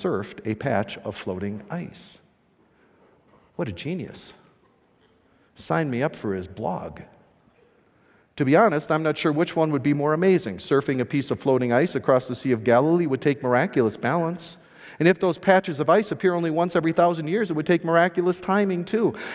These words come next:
I'd love to see a high-def, slow-motion instant replay of either one, Jesus walking on water or surfing on ice.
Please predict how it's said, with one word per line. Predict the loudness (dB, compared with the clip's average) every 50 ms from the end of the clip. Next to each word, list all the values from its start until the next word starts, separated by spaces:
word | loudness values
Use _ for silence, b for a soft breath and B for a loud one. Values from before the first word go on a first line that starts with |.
| B B
I'd | 4 4 6
love | 6 4 4 4
to | 0
see | -2 0 2 2
a | 2 2
high-def, | 4 4 4 4 4 4 4 4 4 4
slow-motion | 2 -4 -4 -2 -2 0 0 0 0 0 0 -2
instant | -2 -2 -4 -4 -6 -6 -4
replay | -4 -4 0 2 4 4 4
of | 4 2
either | 0 0 0
one, | 0 2 2 2 0 -2 -6 B B B B
Jesus | -2 0 0 0 0 -2 4
walking | 4 4 4 4 0 -2 -2
on | -2 -2
water | 0 0 0 0 0 0 0
or | -2
surfing | -2 -2 -2 0 0 0 0 0
on | 0 0
ice. | 0 0 -2 -2 -4 -8 -12 -14 -16